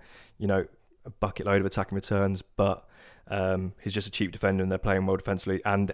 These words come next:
Areola, uh, and it's looking like, and the reason I like Fulham is because they're likely to have a double at some point over the next, uh,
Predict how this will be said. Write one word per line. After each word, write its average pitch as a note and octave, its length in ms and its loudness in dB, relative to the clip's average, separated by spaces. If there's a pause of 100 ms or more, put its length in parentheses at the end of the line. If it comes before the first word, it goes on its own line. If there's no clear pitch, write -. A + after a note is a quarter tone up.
Areola, G#2 680 6 (640)
uh, G2+ 480 4
and A2 140 2
it's F2+ 220 -6
looking A#2+ 380 6
like, A2 520 2
and A2 160 2
the A2 120 4
reason A2+ 240 6
I A2 40 6
like A2 160 4
Fulham A2 300 4
is F#2 120 -2
because - 720 -2
they're G2 440 2
likely G#2+ 440 2
to G2+ 140 -6
have G2+ 440 0 (640)
a A2 60 -8
double G#2 320 6
at - 80 -8
some G#2 240 4
point G2 240 2
over G2 200 2
the G2 80 2
next, - 520 -4 (100)
uh, F#2 420 -2